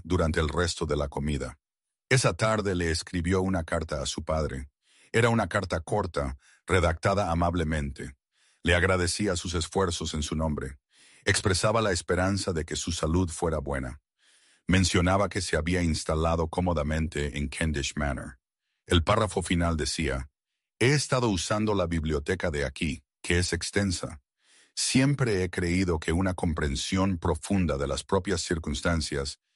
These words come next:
es la base más fiable para una vida contenta. Creo que estarías de acuerdo. Dale mis cariños a la casa".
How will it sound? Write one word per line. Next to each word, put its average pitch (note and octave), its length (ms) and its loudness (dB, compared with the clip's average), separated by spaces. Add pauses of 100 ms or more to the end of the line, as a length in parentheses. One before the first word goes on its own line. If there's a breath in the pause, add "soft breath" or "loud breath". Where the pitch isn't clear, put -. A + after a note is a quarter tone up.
(180)
es G#2 160 4
la F#2+ 160 2
base F2+ 320 0
más E2+ 340 2
fiable D#2+ 640 -2 (120)
para D#2+ 180 0
una D#2+ 180 2
vida D#2+ 260 0
contenta. C2 720 -6 (320)
Creo G#3+ 200 6
que D3 100 2
estarías F#2 480 2
de D#2 160 0
acuerdo. D2+ 580 -4 (400)
Dale D3 280 4
mis A2+ 180 0
cariños F#2 480 0
a E2 60 0
la D2 100 -2
casa". - 560 -6